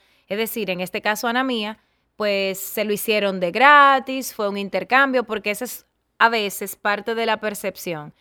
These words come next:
Pero el detalle, en mi opinión, más allá de que se lo hagan con ese profesional o no,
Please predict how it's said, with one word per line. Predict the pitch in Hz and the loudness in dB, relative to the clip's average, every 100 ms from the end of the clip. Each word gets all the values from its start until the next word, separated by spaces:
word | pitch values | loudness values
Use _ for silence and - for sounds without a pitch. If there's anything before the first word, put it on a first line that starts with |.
| _ _ _ - | _ _ _ -4
Pero | 240 240 | 0 2
el | |
detalle, | 247 240 294 277 226 208 | 0 2 4 4 2 -4
en | - 202 | -6 -6
mi | 208 | -6
opinión, | 226 220 196 190 | -6 -6 -6 -4
más | 190 196 | -6 -6
allá | 240 226 226 226 - _ _ _ _ _ _ _ _ | -6 0 2 0 -4 _ _ _ _ _ _ _ _
de | 190 185 220 214 | -12 -2 -2 0
que | 220 | -4
se | 202 220 | -2 -2
lo | 208 196 | 0 4
hagan | 208 226 247 247 | 4 4 2 0
con | 240 208 | -4 -2
ese | 208 233 277 254 | -2 -2 -4 -4
profesional | 247 247 226 233 208 208 214 | -4 -6 -6 -6 -4 -2 -2
o | 226 | -4
no, | 208 185 | -4 -6